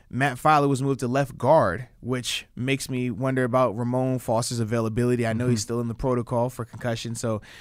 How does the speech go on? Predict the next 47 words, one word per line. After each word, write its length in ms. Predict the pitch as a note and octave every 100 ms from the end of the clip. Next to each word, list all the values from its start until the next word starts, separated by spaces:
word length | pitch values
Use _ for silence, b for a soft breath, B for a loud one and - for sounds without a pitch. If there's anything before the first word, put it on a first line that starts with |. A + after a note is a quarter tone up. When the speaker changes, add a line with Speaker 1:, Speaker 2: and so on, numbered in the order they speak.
| B B -
Speaker 1:
that 420 | C#3 C3 F#2 G2
definitely 420 | C3 C3+ C3+ B2
does 480 | A2+ C3 B2+ A#2+ -
change 360 | - D3 C#3
things. 240 | C3 C3 A#2+
But 200 | C3+ B2
I 120 | A2+
was 140 | D#3+
surprised 400 | D#3 - D#3+ F#3 D3+
just 120 | -
because, 580 | C#3+ D#3+ C#3+ C3+ - - -
you 120 | - D3
know, 100 | C#3+
they 100 | D3+
have 180 | C#3
B 140 | C#3+ C#3+
J 180 | C3+ C3
Finney 260 | F#3 D#3
as 140 | B2 A#2
well, 160 | E3
who 80 | C#3+
Speaker 2:
Right. 160 | E3 -
Speaker 1:
comes 160 | B2+
in 100 | C3
and 60 | B2+
can 100 | A#2+
play 140 | -
at 80 | G#2+
a 40 | G#2+
high 160 | A2
level. 220 | A2+ B2
Speaker 2:
And 80 | C#3
we 60 | D3+
saw 200 | - D#3
that 140 | D3+
last 200 | D3 C#3+
week. 320 | F#3 B3 - - -
Speaker 1:
Correct. 420 | B2+ A#2 D3 - B B B B - - - _ - _ _
But 260 | C3+ C#3+ A#2
something 340 | - E3 D#3 C#3+
that 80 |
I 40 | B2+
was 140 | B2
telling 260 | - D#3 C#3
you 140 | B2+ B2
is, 200 | A2+ B2
uh, 300 | A#2 G#2+